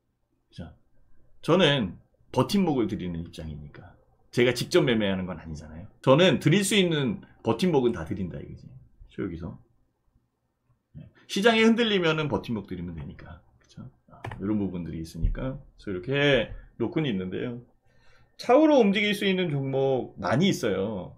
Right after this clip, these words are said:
아직 주가가 이천육백 포인트 이제 올라온 거고요. 또 조정도 있을 거고. 뭐 따블에 따따블 얘기하려고 하지 마시고요. 어. 정말 진짜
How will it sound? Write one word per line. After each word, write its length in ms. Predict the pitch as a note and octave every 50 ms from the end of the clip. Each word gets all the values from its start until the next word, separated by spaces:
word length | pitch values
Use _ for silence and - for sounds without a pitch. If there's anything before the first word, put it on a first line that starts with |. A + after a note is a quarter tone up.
| - _
아직 640 | _ - - - - D3+ E3 E3 C#3+ - - - -
주가가 360 | - - - - D#3+ D#3 C#3 A#2
이천육백 500 | G#2+ G2+ - C#3 B2+ A2 - A#2+ A#2+ A#2+
포인트 280 | - A2+ G2+ G2 -
이제 220 | G#2+ G#2+ A#2+ C#3+ E3
올라온 400 | D3+ B2 A2 A2 G#2 G2 F#2 F2+
거고요. 420 | F2+ E2+ E2 F2 F#2+ A2 A#2+ A#2+ - - - _ _ _ _ _ _
또 100 | - D#3
조정도 380 | - C3+ C3 E3 G#3+ A#3 G3 E3
있을 240 | A#2+ - E3 D#3
거고. 460 | - A#2+ G#2+ F#2+ G2 G#2 D3 - - _ _ _
뭐 180 | A#2 A2+ A#2+ -
따블에 380 | - G3 A#3 C4 - A#3+ A#3
따따블 440 | B3 B3+ C4 - C#4+ C4+ C4+ B3 G3+
얘기하려고 440 | E3 D3 D#3+ D#3 C#3+ C#3 C3 B2 B2
하지 200 | B2+ D3 - F#3+
마시고요. 580 | A2+ F2+ - - A2 G#2 F#2+ F2+ F#2+ G#2+ G#2 -
어. 220 | - D#2 D2 C#2+ - _ _ _ _ _ _ _ _ _ _
정말 280 | - - D3 E3+ G3 F3
진짜 520 | - D3+ C#3 - C#3+ C3+ C3+ C3+ B2+ B2